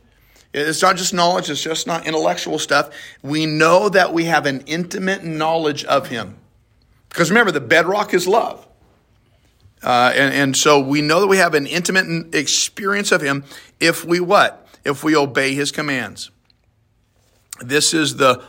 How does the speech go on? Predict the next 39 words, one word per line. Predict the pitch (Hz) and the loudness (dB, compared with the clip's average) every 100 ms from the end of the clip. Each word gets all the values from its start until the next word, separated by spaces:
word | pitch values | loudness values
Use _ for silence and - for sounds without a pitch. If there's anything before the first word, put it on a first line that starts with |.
| - | -12
moral | 120 127 147 165 | -2 4 4 4
test | 170 143 147 | 2 0 0
of | - 143 | -2 -4
obedience. | 143 147 156 107 - - _ _ _ _ _ _ _ _ _ _ | -4 -4 -6 -8 -12 -20 _ _ _ _ _ _ _ _ _ _
The | 151 | 0
man | 151 165 | 2 2
who | 170 190 | 2 2
says, | - - 233 185 120 113 | 2 2 4 4 0 -4
"I | - 151 | 0 0
know | 160 208 220 | 0 0 0
him," | 180 113 104 - | -2 -4 -8 -4
I, | 143 | -4
th-, | - 147 - | -4 -10 -12
in | 143 | -8
other | 139 | -8
words, | 120 135 - _ - | -8 -10 -14 _ -4
I | 147 | -4
have | 165 160 147 | 0 -2 0
an | 143 135 | -4 -6
intimate | 156 196 202 214 208 208 208 | -6 -6 -6 -4 -2 -4 -4
experience | 165 151 - - - 202 185 156 123 - | -6 -4 -4 -6 -8 -8 -4 -4 -6 -10
with | 113 110 | -12 -12
him, | 107 95 - _ _ _ _ _ _ _ _ _ _ _ - - | -14 -16 -18 _ _ _ _ _ _ _ _ _ _ _ -18 -2
but | 165 151 127 | 0 0 2
does | 175 180 180 | 4 4 2
not | 185 160 | 0 0
do | 160 185 | -2 0
what | 175 | 0
he | |
commands | 175 185 180 185 160 | -2 -4 -2 -2 -2
is | 147 | -4
a | 147 | -4
liar, | 160 180 170 | 0 2 2
and | 151 | 0
the | 143 | -6
truth | 143 160 165 | -4 -4 -4
isn't | 160 180 | -6 -6
in | 220 | -6
him. | 127 | -8